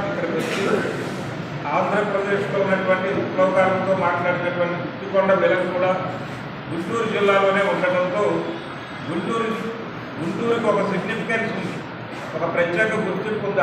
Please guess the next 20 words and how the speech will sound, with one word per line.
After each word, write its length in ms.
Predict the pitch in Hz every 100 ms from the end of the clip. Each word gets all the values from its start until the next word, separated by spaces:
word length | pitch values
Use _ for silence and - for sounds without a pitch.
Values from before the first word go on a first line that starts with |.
| 175
ఆంధ్రప్రదేశ్ 560 | 190 196 196 202 202 190
విప్లవోద్యమ 560 | 180 196 202 196 185 190 190 - - - 147
చరిత్రలో. 500 | 185 202 202 196 - - - - - - - - - - - - 156
అందుకని 460 | - - 220 233 202 202 -
ఆ 40 | 165 -
సిగ్నిఫికెన్స్ 680 | 170 - - - 226 - 190
ఉంది 180 | 190 208
కాబట్టి, 320 | 202 196 196 208
ఆ 40 | 180
గుర్తింపు 440 | 165 - 208 202 190
ఉంది 120 | 190 196
కాబట్టి, 400 | 190 190 185 220 - - - - - - - -
గుంటూరులో 500 | 175 - 233 226 233 226 208
ఈ 20 | 180
మొదటి 380 | 170 214 208 208
సదస్సు 440 | 185 180 202 196 196
జరపాలి 460 | 175 175 190 185 185 190 - - - - - - - 160
అని 140 | 214 214
నిర్ణయించుకుని 520 | 180 196 202 196 208
అక్కడ 180 | 196 180